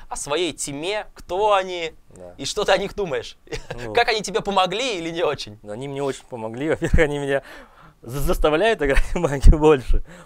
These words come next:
Speaker 2: Потому что я, ну, мало играл в магию, но начал последний год намного больше. А.
Speaker 1: Расскажи, пожалуйста, вообще о такой структурной единице, как тима в магии. Все считают, что вот я пришёл с колодой, и это битва двух магов, мы друг друга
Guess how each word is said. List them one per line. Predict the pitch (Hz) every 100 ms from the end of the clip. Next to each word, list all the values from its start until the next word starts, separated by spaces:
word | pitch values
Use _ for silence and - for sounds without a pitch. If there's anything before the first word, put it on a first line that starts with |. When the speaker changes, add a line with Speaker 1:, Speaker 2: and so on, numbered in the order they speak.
| _
Speaker 2:
Потому | - 120
что | 123
я, | 127 123
ну, | 143 127
мало | 127 123 113
играл | 127 160
в | 170
магию, | 247 214 151
но | 135 139
начал | 143 143 -
последний | 131 - 135 131
год | 156 147
намного | 123 123 120 131 120
больше. | 117 110 98 - 90 - - - - -
А. | 101 95
Speaker 1:
Расскажи, | 98 190 254
пожалуйста, | 196 196 -
вообще | 160 196
о | 143 -
такой | - - 180 160 104
структурной | - 135 190 151 113
единице, | 120 156 233 120
как | - 135 - - _ -
тима | - 156 101
в | 107
магии. | 139 117 104 90
Все | - 143
считают, | - 196 156
что | 131
вот | 139 147
я | 156
пришёл | - 143 - -
с |
колодой, | 127 135 240 208 117 -
и | -
это | 131 135
битва | 156 160 123
двух | 127 120
магов, | 165 247 196 -
мы | 165
друг | 151 139
друга | 170 156